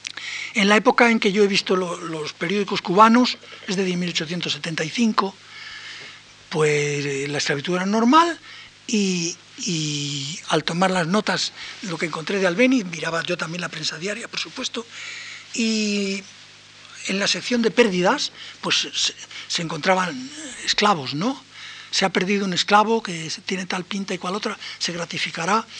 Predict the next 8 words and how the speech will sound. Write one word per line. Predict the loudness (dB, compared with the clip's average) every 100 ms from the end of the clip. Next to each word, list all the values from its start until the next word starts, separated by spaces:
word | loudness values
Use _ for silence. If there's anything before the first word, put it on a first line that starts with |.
| -10
y | -6
se | -4
había | -4
escapado, | -4 -4 0 0 0
supongo. | -4 -2 -4 -4 -14 -20 -20 -20 -18 -16 -14 -14 -16 -14 -2
Es | 2
decir, | 2 2 0
que | 0 0 2 0 -2 -4 -6